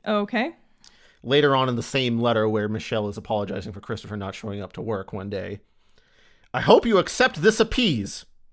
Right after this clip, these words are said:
Speaker 2: and look forward to a continued friendship."
Speaker 1: Yeah, appease is not the word you want to use there. And you don't need to start a new sentence with "and," right? Um, let's see. One of the ones that first kind of really caught me off guard was,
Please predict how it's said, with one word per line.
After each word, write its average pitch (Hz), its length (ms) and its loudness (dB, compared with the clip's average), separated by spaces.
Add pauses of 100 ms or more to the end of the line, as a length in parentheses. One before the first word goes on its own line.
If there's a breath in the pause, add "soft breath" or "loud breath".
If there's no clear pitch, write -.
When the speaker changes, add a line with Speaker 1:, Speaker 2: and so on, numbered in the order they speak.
(220)
Speaker 2:
and 147 160 0
look 185 120 0
forward 196 280 2
to 175 100 0
a 165 60 0
continued 165 400 -2
friendship." - 500 -2 (1600 soft breath)
Speaker 1:
Yeah, 277 220 4
appease 320 680 -2
is 269 200 -6
not 269 260 2
the 247 80 0
word 240 260 2
you 233 120 -4
want 226 140 2
to 220 60 0
use 285 260 -4
there. 156 420 -6 (360)
And 254 300 0
you 254 80 0
don't 302 200 2
need 302 200 -6
to 254 240 2 (120)
start 269 320 4
a 254 40 2
new 254 140 0
sentence 262 540 0
with 226 200 -2
"and," 277 500 -4 (400)
right? 311 320 -4 (640 soft breath)
Um, 269 540 2 (400)
let's 302 220 2
see. 240 300 0
One 247 200 2
of 349 80 2
the 370 60 4
ones 320 340 0
that - 260 -2
first 320 420 0
kind 302 200 -2
of 254 80 2
really 254 260 6
caught 269 360 2
me 262 80 0
off 240 200 4
guard 240 300 6
was, 190 420 -2